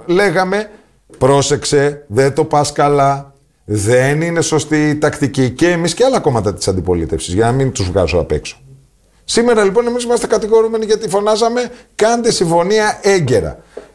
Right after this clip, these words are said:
Πρι-, ένα λεπτό πριν φτάσει να συγκρουστεί στο έδαφος,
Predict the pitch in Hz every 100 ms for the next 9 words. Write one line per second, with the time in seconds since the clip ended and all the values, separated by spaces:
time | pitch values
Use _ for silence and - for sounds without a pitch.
0 | _ - - _ _ - 202 233 170 226
1 | 262 226 196 - - 139 101 95 - 175
2 | 165 - 240 240 226 196 - 156 139 135
3 | 160 135 - 104 104 95 92 - 139 208
4 | - -